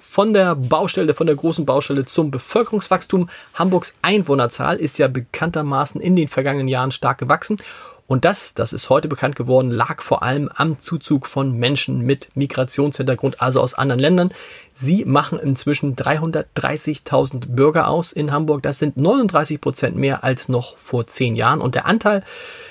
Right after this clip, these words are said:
der Menschen mit Migrationshintergrund an der gesamten Hamburger Bevölkerung ist von dreizehn auf jetzt siebzehn Prozent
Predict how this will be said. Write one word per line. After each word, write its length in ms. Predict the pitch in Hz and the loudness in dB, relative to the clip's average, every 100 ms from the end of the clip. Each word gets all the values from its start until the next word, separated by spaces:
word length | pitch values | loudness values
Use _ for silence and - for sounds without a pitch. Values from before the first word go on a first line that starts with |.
| - | -8
der 100 | - | -2
Menschen 320 | 117 139 139 139 | 2 2 4 2
mit 120 | 135 | 2
Migrationshintergrund 880 | 139 127 - 160 156 147 - 143 - | 2 2 0 -2 0 -2 0 -2 2
an 160 | 175 | 2
der 220 | 175 160 131 | 4 2 -2
gesamten 440 | 135 135 147 156 143 | 0 2 2 0 0
Hamburger 260 | 151 135 | 2 2
Bevölkerung 500 | 123 - 151 139 139 - | 0 2 2 2 0 -2
ist 240 | 156 - | -6 0
von 160 | 151 139 | 0 2
dreizehn 480 | - 131 - 143 | 0 0 2 -2
auf 240 | - 127 - | 0 -2 0
jetzt 260 | 131 - - | -4 -4 -6
siebzehn 720 | 120 160 - - 131 123 - | -2 -2 -4 0 2 2 -4
Prozent 800 | - 131 131 - 117 120 - | -4 -2 -2 -4 -6 -8 -12